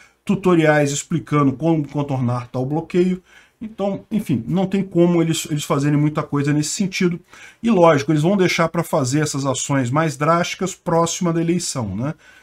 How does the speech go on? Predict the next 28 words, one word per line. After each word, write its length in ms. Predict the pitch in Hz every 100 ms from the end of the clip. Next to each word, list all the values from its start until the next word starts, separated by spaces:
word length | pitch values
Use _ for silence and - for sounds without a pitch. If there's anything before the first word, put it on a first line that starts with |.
| _
Eu 80 | -
não 100 | 160
tenho 180 | 170 185
dúvida 300 | 160 185 180
nenhuma 420 | 185 185 196 185
que 240 | 185 - 175
já 120 | - 165
está 180 | 165
se 100 | 185
discutindo 480 | 180 170 165 - 165
esse 140 | 160 160
negócio 400 | 135 151 151 143
de 60 |
tirar 320 | 135 131 151
seu 180 | 160 156
Jair 400 | 139 131 123 147
das 220 | 120 104
redes 420 | 101 135 175 120 113
e 60 |
coisa 180 | 117 117
e 40 |
tal, 140 | 113 185
e 40 |
eu 60 | 233
não 100 | 233
duvido 320 | 185 151 190
nada 400 | 156 156 170 170
que 260 | - 156